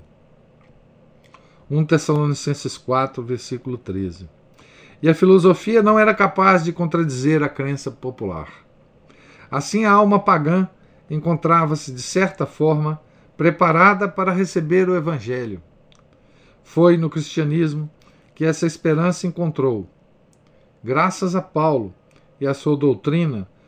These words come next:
sobre o estar com Cristo, uma cálida nota pessoal. <clears throat>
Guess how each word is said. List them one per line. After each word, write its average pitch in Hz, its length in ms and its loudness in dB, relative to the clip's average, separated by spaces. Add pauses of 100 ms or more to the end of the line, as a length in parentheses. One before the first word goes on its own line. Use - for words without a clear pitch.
(140)
sobre 135 340 -4
o 143 140 2
estar 175 560 0
com - 280 -2
Cristo, 147 580 -8 (720)
uma 160 260 -4 (200)
cálida 175 880 -2 (640)
nota 131 580 -8 (840)
pessoal. 101 540 -8 (1300)
<clears throat> 196 680 -2